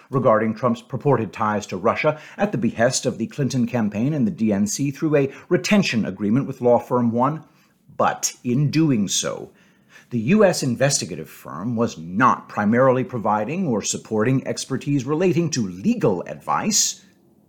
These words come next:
Instead, it appears that the investigative firm's primary, if not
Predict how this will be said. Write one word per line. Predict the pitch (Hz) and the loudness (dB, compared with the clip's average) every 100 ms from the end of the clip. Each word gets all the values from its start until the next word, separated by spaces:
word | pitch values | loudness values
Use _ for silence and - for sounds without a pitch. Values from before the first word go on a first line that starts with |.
| - | -6
Instead, | 127 - - 92 82 82 - _ _ _ - - | -2 0 0 0 -2 -4 -12 _ _ _ -10 2
it | 226 | 4
appears | 247 - 120 120 156 147 | 4 0 0 2 0 2
that | 135 | 0
the | 143 139 | 0 -2
investigative | 135 127 131 135 123 123 | 0 2 2 0 -2 -2
firm's | - - 123 110 | -2 0 0 0
primary, | - - 165 131 98 107 147 | -6 -2 2 4 2 0 -4
if | 143 | -4
not | 139 127 - | -2 -2 -4